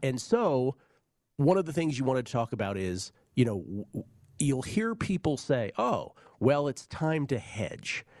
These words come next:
And so I'd like for you to explain what it, what a hedge is specifically with wording and the difference between that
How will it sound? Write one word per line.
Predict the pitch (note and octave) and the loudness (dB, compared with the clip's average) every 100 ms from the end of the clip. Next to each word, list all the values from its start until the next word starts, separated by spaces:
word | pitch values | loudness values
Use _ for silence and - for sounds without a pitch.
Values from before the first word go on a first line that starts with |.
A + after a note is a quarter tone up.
| - - | -6 0
And | B2+ | 4
so | D3 | 4
I'd | |
like | E3+ G3 | 2 -2
for | - E3+ | -2 -2
you | C#3+ | 0
to | C3 | 0
explain | B2 - - B2+ C3 B2 A#2 A2 G#2 - _ _ _ _ _ | -2 -6 -4 0 2 0 0 -2 -4 -8 _ _ _ _ _
what | B2+ B2+ D#3+ | 2 4 4
it, | D3+ | 2
what | C#3+ A#2+ B2 A#2+ C3+ | -2 -2 0 2 2
a | |
hedge | A2 E3 A3 D3 | 2 0 0 2
is | F3 D#3+ C#3+ - - | 2 2 0 -6 -16
specifically | - C#3+ - G#3+ - F3 E3+ D3+ | 0 2 2 0 0 -2 0 2
with | C#3+ C3 | 0 0
wording | B2 B2 A#2+ A#2 A2 - - _ - | 0 2 0 -2 -4 -8 -20 _ 4
and | C3 A#2+ A#2 | 4 4 -2
the | A2+ B2 | 0 -2
difference | A#2 C#3+ C#3 C3 | 0 0 -2 -2
between | B2+ - B2 A2 | -4 0 0 0
that | F#2+ A#2 A#2 A2+ | -2 0 0 -4